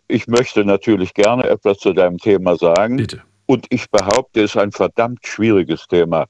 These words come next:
Speaker 2: Warum?
Speaker 1: was du dir da ausgedacht hast.
Speaker 2: Ah, warum?
Speaker 1: Wie manches deiner Themen, denn
Speaker 2: Erzähl mir von deinem glücklichsten oder eine, ein glücklicher Tag in deinem Leben. Das ist doch nicht schwer.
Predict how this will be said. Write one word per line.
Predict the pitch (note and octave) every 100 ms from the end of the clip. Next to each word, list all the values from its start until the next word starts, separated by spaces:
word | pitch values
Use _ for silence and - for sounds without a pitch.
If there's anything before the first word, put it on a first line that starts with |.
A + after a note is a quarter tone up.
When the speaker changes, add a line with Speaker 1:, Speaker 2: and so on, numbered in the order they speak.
| -
Speaker 2:
Warum? | G#2 D2 -
Speaker 1:
was | G#2 A#2
du | G#2+
dir | G2
da | F2+
ausgedacht | D#2 G#2+ G2+ - D2+ E2 D2+ D2
hast. | C#2+
Speaker 2:
Ah, | B2 G#2+
warum? | F2+ -
Speaker 1:
Wie | G#2+
manches | - C#3 A#2 G2+
deiner | - F2+ F2+ E2+
Themen, | - F2+ E2 E2+
denn | G2 G2+ G#2+ D#3 D3 _ _ - - - - -
Speaker 2:
Erzähl | B2+ A#2 - C3+
mir | G#3+
von | E3+ C3
deinem | A#2+ G2+
glücklichsten | G2 D#3+ F3 F3 -
oder | A#2+ A2+
eine, | E2+ C3 F#3 -
ein | - B2+ F#3+ F#3+
glücklicher | C#3 F3+ - D#3+ D#3
Tag | - E3+ E3
in | D3
deinem | C#3+ C#3+
Leben. | F#3+ C#3+
Das | D#2
ist | D2+
doch |
nicht | D#2 D2+
schwer. | F#2+ B2+ D#2 C#2